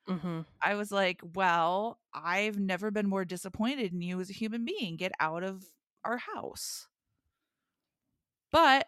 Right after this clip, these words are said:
Speaker 2: I wanna know, like, I mean, I feel like this would be a great segment for us to do in the future, like,
Speaker 1: <laughs>
Speaker 2: "Am I the outlier? Am
Speaker 1: <laughs>
Speaker 2: I the crazy one?" Because,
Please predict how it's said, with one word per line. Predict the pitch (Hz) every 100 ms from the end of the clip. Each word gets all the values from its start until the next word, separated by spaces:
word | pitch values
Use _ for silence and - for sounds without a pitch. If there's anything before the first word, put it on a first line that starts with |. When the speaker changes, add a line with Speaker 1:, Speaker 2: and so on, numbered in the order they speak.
| -
Speaker 2:
I | 240 269
wanna | 302 311 302
know, | 320 370 254 254 233
like, | 254 233 220 - _ _ _ _ _ _ _ _ -
I | 220
mean, | 262
I | 294
feel | 302 302
like | 320
this | 277 285
would | 240
be | 247
a |
great | 185 208 277
segment | - 226 226 -
for | - 202
us | -
to | 185
do | 196
in | 190
the | 185
future, | 262 320 330 233
like, | 285 180 175 - -
Speaker 1:
<laughs> | -
Speaker 2:
"Am | 262 285 330 359 -
I | 277 269 269
the | 262 -
outlier? | 254 330 - 196 165 156 285 - -
Am | 240 285 302 339
Speaker 1:
<laughs> | 247
Speaker 2:
I | 190 202 220
the | 269
crazy | - - 359 427 370 269
one?" | 220 185 175
Because, | 240 294